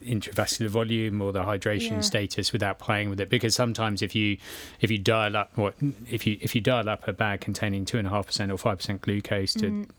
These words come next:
Speaker 1: whatever, two times, three times maintenance or whatever formulation you like, and you're gonna get hypoglycemic
Speaker 2: Yeah.
Speaker 1: very quickly, so.
Speaker 2: And I think sometimes some people do it where they put glucose, potassium in a, you know, a bag of Hartmann's all in one, and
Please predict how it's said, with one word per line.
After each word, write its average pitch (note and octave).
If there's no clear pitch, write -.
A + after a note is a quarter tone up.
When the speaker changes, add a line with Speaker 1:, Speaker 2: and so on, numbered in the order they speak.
Speaker 1:
whatever, G#2
two G#2
times, G2
three G#2
times G2+
maintenance G2+
or G2+
whatever G2
formulation G2+
you G2+
like, G2+
and G2
you're G#2+
gonna G#2
get F#2
hypoglycemic F#2
Speaker 2:
Yeah. A3+
Speaker 1:
very A2
quickly, -
so. -
Speaker 2:
And B3+
I C#4
think C#4
sometimes D4
some B3
people A3+
do A3
it G#3
where A3
they G#3
put A3
glucose, A3+
potassium A3
in G#3+
a, G#3+
you A#3
know, G3
a F#3+
bag G3+
of F#3+
Hartmann's G3+
all A3
in G#3
one, C4
and G#3